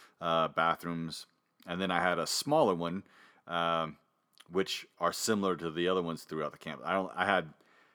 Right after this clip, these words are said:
we have four bathrooms. Three are the smaller that have, like, four individual bathrooms and showers. So the shower's inside the bathroom. Uh, and then we had, like, the one big one with the laundry facility.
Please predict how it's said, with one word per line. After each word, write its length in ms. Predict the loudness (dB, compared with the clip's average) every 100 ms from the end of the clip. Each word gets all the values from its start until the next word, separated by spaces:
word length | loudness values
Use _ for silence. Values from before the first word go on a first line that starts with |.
| _ _ _
we 120 | 0
have 180 | 2 2
four 460 | 0 4 4 4 0 -2
bathrooms. 680 | 0 0 -4 -14 -14 -16 -8
Three 420 | -2 2 2 0
are 260 | 2 2 2
the 200 | -2 -6
smaller 600 | -4 2 2 4 2 0
that 180 | -2
have, 220 | -4 -4 -4
like, 140 | -6
four 340 | -4 0 0
individual 560 | 0 -2 0 0 0 0
bathrooms 480 | 0 -4 -4 -8 -6
and 140 | -6
showers. 460 | -4 -2 -2 -4 -6
So 140 | -10
the 60 | -10
shower's 440 | -2 2 2 0
inside 400 | -4 -6 -2 -2
the 60 | 0
bathroom. 440 | 0 0 -4 -12 _ _ _ _ _ _ _ _ _ -10
Uh, 300 | -4 -2 -2
and 100 | -2
then 220 | -2 -2
we 80 | -4
had, 180 | -4 -2
like, 220 | -4 -6
the 80 | -8
one 260 | -6 -6 -6
big 180 | -6 -6
one 200 | -10 -12
with 100 | -10
the 100 | -10
laundry 300 | -8 -8 -12
facility. 440 | -16 -14 -14 -14